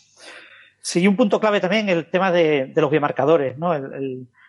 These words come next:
claro, ahora mismo, eh, Mulet ha seleccionado una serie de plantas que los agricultores le decían que eran más resistentes a la salinidad, y lo ha comprobado en laboratorio, eh, o más resistentes a la sequía, pero lo, lo ideal sería saber exactamente cuál es el origen genético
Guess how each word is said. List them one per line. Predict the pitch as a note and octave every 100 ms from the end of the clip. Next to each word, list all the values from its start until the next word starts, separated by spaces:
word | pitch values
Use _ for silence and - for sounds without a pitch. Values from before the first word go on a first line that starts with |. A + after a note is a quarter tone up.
| _
claro, | D#3+ D#3+
ahora | D#3 E3+
mismo, | F#3+ F#3+ E3+ D3+
eh, | D#3+ D3
Mulet | C#3+ D3+ E3+
ha |
seleccionado | F3 F3 E3 F3+ F3
una |
serie | D#3+ F3
de | E3
plantas | F#3+ G3+ F#3 C#3 -
que | C#3+ C3 C3 C3
los | C#3
agricultores | C#3+ C3 B2 E3
le | E3+
decían | D3+ - F3
que | D3
eran | D3
más | D#3
resistentes | D#3 D3 - D#3+ D3+
a | C#3+
la | D3
salinidad, | D#3+ C#3+ G3+ A3
y |
lo | C#3+
ha |
comprobado | C#3 C3 C#3+
en | C#3
laboratorio, | B2+ C3+ G3 G#3 A3 - - - _ _
eh, | D#3+ D3+ C#3 C3+ C3 A#2+ -
o | C3+
más | D#3+ -
resistentes | C#3 C3 C3+ C#3+ C#3
a |
la | C#3
sequía, | - D3 G#3 A#3+ - - _ _ -
pero | E3 D#3 E3
lo, | D#3+ D3 D3 C#3 C#3+ D#3
lo | D3+
ideal | C#3+ E3
sería | - F3+
saber | F3 F#3
exactamente | E3+ F3 F#3 G3 F3+
cuál | D#3+ D#3+
es |
el | E3
origen | D#3+ - E3
genético | - E3 G3 F3 C#3+ -